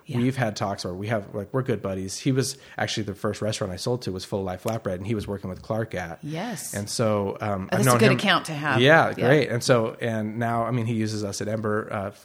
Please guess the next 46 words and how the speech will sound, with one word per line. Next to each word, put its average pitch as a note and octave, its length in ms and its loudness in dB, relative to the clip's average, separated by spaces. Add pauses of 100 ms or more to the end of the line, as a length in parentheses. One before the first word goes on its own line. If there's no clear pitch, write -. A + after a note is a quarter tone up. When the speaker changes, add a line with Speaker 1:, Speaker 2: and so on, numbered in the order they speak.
(120)
Speaker 2:
as G#2+ 180 -4
he F#2+ 100 -8
rotates G2 480 -4
his, F#2 280 -10 (420)
uh, F#2 160 -4
menu, F#2 320 -6 (380)
you F2+ 40 -10
know, F2 80 -8
fur-, B2+ 340 -2
furiously. G#2+ 680 -4
But, G#2+ 340 -2
um, G2+ 240 0
Speaker 1:
Mm-hmm. F#2+ 60 -10 (420)
Speaker 2:
he, A#2+ 320 2
uh, G2+ 300 2 (180)
he C#3+ 240 4
and C3+ 80 8
I, A2+ 420 6
especially C3+ 300 4
when A2+ 120 0
he A2 60 0
was F#2+ 140 -2
building A2 480 -2
Ember, F#2+ 380 2
were G2 160 -6
just, - 400 -6 (280)
you F#2+ 120 -8
know, F2 240 -6 (160)
"Hey, C3 360 -6
how - 220 -4
did F3+ 160 -2
you A2 80 -6
do A#2 180 -2
this? G2+ 200 -4
What B2 120 -2
did E3+ 120 -2
you D3+ 80 -2
do C3+ 160 0
here?" G#2+ 320 0
How, A#2 200 -8
you C#3 120 -4
know, A#2+ 60 -2
like, G#2 100 -4
just C3+ 180 -2
really B2+ 280 2
Speaker 1:
Mm-hmm. - 100 -12